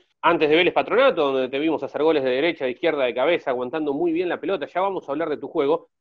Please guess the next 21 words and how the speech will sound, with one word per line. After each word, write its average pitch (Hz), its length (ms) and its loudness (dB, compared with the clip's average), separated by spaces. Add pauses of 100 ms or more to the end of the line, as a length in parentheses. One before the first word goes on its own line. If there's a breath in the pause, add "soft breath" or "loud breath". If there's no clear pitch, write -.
Pero 196 160 0
previamente 262 480 -2
en 202 80 -2
Platense 208 440 0
estuviste 202 340 -4
con, 170 260 0
con 156 180 -6
Fernando 170 380 0
Ruiz 208 420 -2
ahí 147 580 -2
como 151 220 -4
técnico 254 300 -2
y 196 80 0
el 185 60 0
ayudante 247 360 -6
Cristian 220 300 -6
Bardaro, 226 380 4
si - 120 -14
no 190 100 -4
me 202 80 0
equivoco. 262 460 0